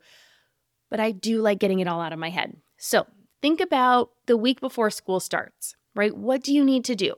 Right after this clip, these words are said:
Like, this is going to be finishing up back to school shopping, making sure you have all the supplies,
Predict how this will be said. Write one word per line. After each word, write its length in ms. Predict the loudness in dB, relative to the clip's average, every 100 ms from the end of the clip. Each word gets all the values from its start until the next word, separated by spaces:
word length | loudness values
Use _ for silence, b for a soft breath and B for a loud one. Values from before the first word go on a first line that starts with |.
| -8
Like, 160 | -8 0
this 180 | 0 2
is 120 | -4
going 240 | -2 0
to 120 | 0 -2
be 220 | -2 -4
finishing 600 | -4 -2 0 0 -2 -4
up 120 | -4
back 200 | -2 -4
to 80 | -6
school 280 | -8 -2 -2
shopping, 540 | 2 0 2 2 2 b b b b
making 280 | -6 -2 -4
sure 160 | -2 -2
you 140 | -2
have 200 | -2 -4
all 80 | -4
the 80 | -8
supplies, 760 | -14 -6 0 2 4 0 -4